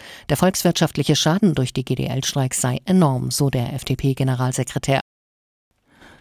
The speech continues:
Winterstürme haben einige Nordseeinseln zum Teil stark getroffen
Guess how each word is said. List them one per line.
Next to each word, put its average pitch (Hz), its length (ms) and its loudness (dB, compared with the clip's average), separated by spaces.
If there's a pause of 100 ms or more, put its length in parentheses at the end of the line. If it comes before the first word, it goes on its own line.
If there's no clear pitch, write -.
(280)
Winterstürme 135 920 2
haben 139 200 0
einige 139 360 2
Nordseeinseln 139 840 2
zum 135 180 2
Teil 139 260 2
stark 135 340 0
getroffen 151 460 2